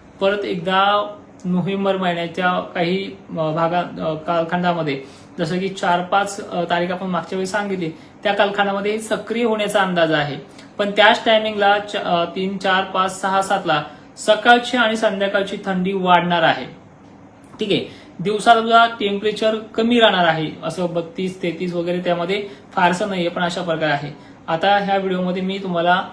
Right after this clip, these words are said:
जवळपास एक, दोन, पाच नोव्हेंबरपर्यंतचा अंदाज मागे दिलाय, आताही दिलाय, पण आता काही जण नवीन आलेत, त्यांच्यासाठी हा अंदाज परत एकदा रिपिटेशनमध्ये घेऊयात, अ, जेणेकरून बाकीच्या पण शेतकऱ्यांना समजेल.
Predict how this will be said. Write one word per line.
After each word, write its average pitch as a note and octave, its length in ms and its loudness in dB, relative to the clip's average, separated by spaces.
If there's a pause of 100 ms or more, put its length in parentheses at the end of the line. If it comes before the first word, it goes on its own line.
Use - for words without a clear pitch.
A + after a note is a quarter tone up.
(260)
जवळपास F3+ 580 -2
एक, E3+ 220 -6
दोन, F#3 180 -4
पाच F#3+ 380 2
नोव्हेंबरपर्यंतचा F3 920 -2
अंदाज E3+ 320 -2
मागे E3 300 -2
दिलाय, F3+ 260 -2
आताही F3+ 440 -2
दिलाय, D3+ 300 -2 (380)
पण F3+ 80 0
आता F3 400 2
काही G3 340 0
जण G3+ 300 -2
नवीन G3 260 -2
आलेत, E3+ 340 2
त्यांच्यासाठी F#3 500 -4
हा F3+ 220 2
अंदाज F3 400 2
परत G3 360 -4
एकदा F3 280 0
रिपिटेशनमध्ये F3+ 760 -4
घेऊयात, E3 280 0 (500)
अ, D#3+ 160 2
जेणेकरून F3+ 520 -4
बाकीच्या F3 420 -4
पण F#3 220 -6
शेतकऱ्यांना F3+ 480 -4
समजेल. E3+ 840 -4